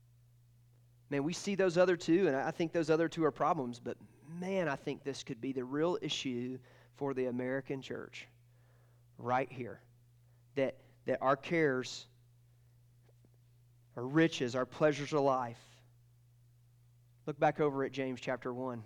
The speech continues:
verse nine. "Let the lowly brother boast in his exaltation, and the rich in his humiliation.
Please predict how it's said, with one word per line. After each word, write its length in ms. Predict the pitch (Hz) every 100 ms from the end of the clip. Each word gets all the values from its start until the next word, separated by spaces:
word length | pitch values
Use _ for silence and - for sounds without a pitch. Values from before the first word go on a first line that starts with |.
| -
verse 260 | 131 127 -
nine. 340 | 131 123 117 110 _ _ _ _ _ _ _ _ _ _ _ _ _ _ _ _ - - _ _ _ _ -
"Let 200 | 156 165
the 100 | 165
lowly 440 | 156 156 226 214
brother 500 | 123 120 98 - 147 - - _ _ _ _ -
boast 320 | 147 151 -
in 80 | 151
his 160 | 135 123
exaltation, 880 | 151 - 143 131 - 147 - - - - - _ - _ - - _ _
and 180 | 151 143
the 120 | 131
rich 500 | 127 143 214 - -
in 80 | 147
his 220 | 123 135
humiliation. 1000 | - 147 139 147 170 131 117 117 120 101